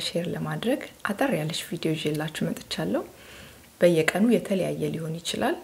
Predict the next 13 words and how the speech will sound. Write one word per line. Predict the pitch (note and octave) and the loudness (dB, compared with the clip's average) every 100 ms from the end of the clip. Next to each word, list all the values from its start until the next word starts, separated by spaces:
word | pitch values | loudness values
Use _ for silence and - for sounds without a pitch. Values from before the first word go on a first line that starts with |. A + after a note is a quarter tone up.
| - - | -14 2
ግን | G3 | 4
ለዛሬ፣ | G3 D#3+ D3 D3+ G3+ - - - - | 6 4 0 2 0 -2 -10 -20 -10
እ፣ | F3 D#3+ C3 | -6 -4 -4
የመደብኩት | D#3 D#3 D3+ D3+ D3 - - C4 - - - - - - - | -4 -4 -4 -2 -4 -2 0 0 0 -10 -16 -20 -20 -20 -4
ኩክ | - G3+ | -2 0
እያደረግኩኝ | D#3+ D#3 D3 C#3+ D3+ D#3 - G3 G#3+ G#3+ | 2 4 2 -2 -4 -4 4 6 6 2
እንዴት | E3+ D#3 D3+ - E3+ | 0 -2 -6 -8 -4
እንደሰራሁት | D#3 D#3 D3 D#3 D3+ E3 B3+ B3+ - | -2 -2 -4 -4 -4 0 0 0 -10
ባጭሩ | - D#3 - - C#3+ | 2 2 2 0 0
ለእናንተ | C#3 C#3+ D3 D3+ | 0 -2 -4 -4
ለማሳየት | - - D3 D#3+ D#3 D#3 | -4 -4 -4 -4 -4 -4
ሞክራለሁ። | D#3 D#3 D3+ D3 D#3+ E3+ - - - - | -6 -4 -4 -2 -4 -6 -12 -16 -12 2
ዛሬ | E3 | 4